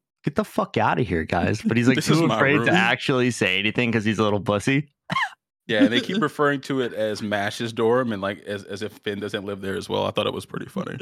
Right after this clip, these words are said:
Speaker 3: <laughs>
Speaker 2: When we first met Finn, I thought he was gonna be, like, way more serious of a character. I don't know about you guys. I thought he was gonna be, like, super smart and, like, on task, and he's a goofball.
Speaker 3: Yeah.
Speaker 1: I think he's just kinda there.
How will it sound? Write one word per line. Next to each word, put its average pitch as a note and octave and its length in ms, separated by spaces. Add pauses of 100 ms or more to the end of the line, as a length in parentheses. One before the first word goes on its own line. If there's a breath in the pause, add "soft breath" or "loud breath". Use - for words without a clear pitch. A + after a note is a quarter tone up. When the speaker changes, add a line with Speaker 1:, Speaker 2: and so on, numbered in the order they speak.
(120)
Speaker 3:
<laughs> F3+ 840 (440)
Speaker 2:
When D3+ 180
we A#3 140
first F#3+ 340
met B2 260 (180)
Finn, D3+ 180
I A2+ 120
thought A#2+ 420
he A#2+ 100
was A2+ 120
gonna A2+ 120
be, G#2 140
like, G2+ 160
way G2+ 220
more G2 200
serious F#2+ 440
of E2 100
a D2+ 60
character. D#2+ 540 (460)
I F#2+ 40
don't G#2+ 100
know A2 80
about F#2+ 200
you G2 120
guys. F#2 200
I G2+ 60
thought G#2 140
he G2+ 40
was F#2 80
gonna G2+ 100
be, G2+ 100
like, F2+ 140
super - 260
smart F#2 440 (120)
and, F#2 120
like, F2 180
on F#2 180
task, F2 380
and F2 80
he's G2+ 180
a E2 80
goofball. E2+ 800 (600)
Speaker 3:
Yeah. B2 300 (640)
Speaker 1:
I - 60
think A2 140
he's A2 100
just A#2 180
kinda G2+ 220
there. E2 380